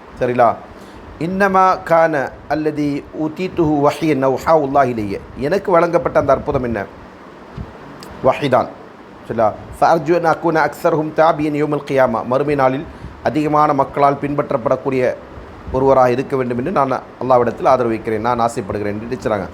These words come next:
ஸல்லல்லாஹு அலைஹி வஸல்லம் சொன்னாங்க. இந்த செய்தி வந்து நினைச்சாங்க, அதற்கான ஆதாரமா சொல்றாங்க. சரிங்களா?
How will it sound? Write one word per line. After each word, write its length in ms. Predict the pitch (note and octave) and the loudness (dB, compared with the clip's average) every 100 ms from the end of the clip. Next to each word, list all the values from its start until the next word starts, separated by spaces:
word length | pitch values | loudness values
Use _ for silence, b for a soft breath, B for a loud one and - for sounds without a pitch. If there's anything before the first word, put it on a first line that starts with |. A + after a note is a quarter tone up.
| B - | B -8
ஸல்லல்லாஹு 20 | |
அலைஹி 160 | A#2+ | -6
வஸல்லம் 240 | B2 A#2 G#2+ | -2 -2 0
சொன்னாங்க. 180 | A2 B2+ | 0 0
இந்த 140 | A#2 | -2
செய்தி 240 | A#2 B2 | 0 0
வந்து 180 | A#2+ B2 | 2 0
நினைச்சாங்க, 360 | C3 A#2+ B2 A#2+ | 0 -2 -2 0
அதற்கான 400 | E3+ C3+ B2+ C3+ G#3+ B B | 0 0 -2 -2 -2 B B
ஆதாரமா 340 | B2+ C3 A#2+ A#2+ | 4 4 2 -2
சொல்றாங்க. 320 | F#2+ F#2 E2 - | -4 -6 -8 -12
சரிங்களா? 300 | F#2+ F2 | -12 -8